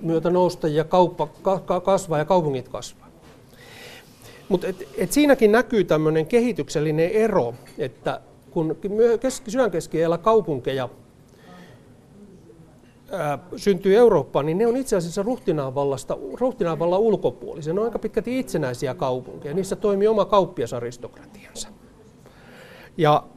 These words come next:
e, monta kertaa, kun historian oppikirjoja katsoo, niin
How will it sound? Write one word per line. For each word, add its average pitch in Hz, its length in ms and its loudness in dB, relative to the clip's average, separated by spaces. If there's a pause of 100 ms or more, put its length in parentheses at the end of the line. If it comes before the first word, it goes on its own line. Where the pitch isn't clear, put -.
(440)
e, 175 180 -8
monta 202 180 -2
kertaa, 208 180 0
kun 220 100 -4
historian 190 420 2 (480)
oppikirjoja 165 600 2
katsoo, 160 440 0
niin 143 280 -6